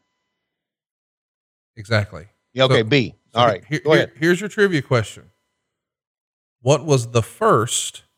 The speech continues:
Speaker 1: match in A E W history? The very first match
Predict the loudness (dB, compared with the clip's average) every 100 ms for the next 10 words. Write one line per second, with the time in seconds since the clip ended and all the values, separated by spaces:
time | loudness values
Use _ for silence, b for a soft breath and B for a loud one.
0 | _ _ _ _ _ -4 0 2 0 -6
1 | -6 -6 -4 -6 -4 -2 -2 -2 -6 -6
2 | -8 -20 -20 _ _ _ _ _ _ _
3 | _ _ _ _ _ _ -4 0 2 2
4 | -2 -4 -4 -2 0 -2